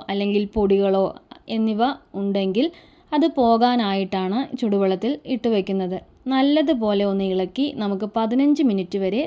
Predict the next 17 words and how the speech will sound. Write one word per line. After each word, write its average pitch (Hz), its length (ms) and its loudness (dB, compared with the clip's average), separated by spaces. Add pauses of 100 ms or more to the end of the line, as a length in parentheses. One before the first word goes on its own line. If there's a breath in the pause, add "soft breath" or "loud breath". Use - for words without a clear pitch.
(160)
വെയിറ്റ് 233 300 0
ചെയ്യണം. 190 220 -4 (4000 soft breath)
ഇപ്പോൾ 330 160 -2 (100)
പതിനഞ്ച് 311 520 4 (240)
മിനിറ്റിന് 262 460 2
ശേഷം 208 360 0 (200)
ഞാനിത് 208 380 0 (640 soft breath)
ഓപ്പൺ 214 240 0 (140)
ചെയ്തു. 190 240 2 (380)
ഇപ്പോൾ 240 240 -2 (640)
ഇത് 247 180 -2
നല്ല 220 160 0 (140)
രീതിയിൽ 233 240 2 (120)
പകുതി 262 440 4 (1160)
നമുക്ക് 240 220 0 (120)
കുക്കായി 247 520 2 (140)
വന്നിട്ടുണ്ട്. 202 480 0